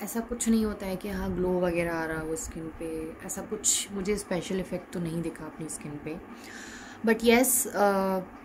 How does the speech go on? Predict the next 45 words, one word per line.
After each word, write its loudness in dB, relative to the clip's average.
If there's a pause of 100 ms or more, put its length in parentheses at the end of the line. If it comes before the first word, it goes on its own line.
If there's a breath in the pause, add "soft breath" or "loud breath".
(140)
ये 4
अच्छे 2
से 6
आपकी 4
skin 2
को 4
साफ़ 0
ज़रूर -2
करता -2
है, -4
मतलब -4
कोई -2
ऑयल 4
नहीं 4
रह, 2 (220)
रह 0
जा -2
रहा -4
था -6
मेरे -2
face -6
पे। -4
So -2
yes, 4
I 0
will -2
say -2
कि -2
हाँ, -2
इनके -4
products -4
अच्छे 0
हैं। 2 (1300 loud breath)
And 2 (300)
अगर 2
आप 2
रेगुलरली 4
यूज़ 4
कर 6
रहे 2
हो, 0
I 2
think 0
over 0
a 2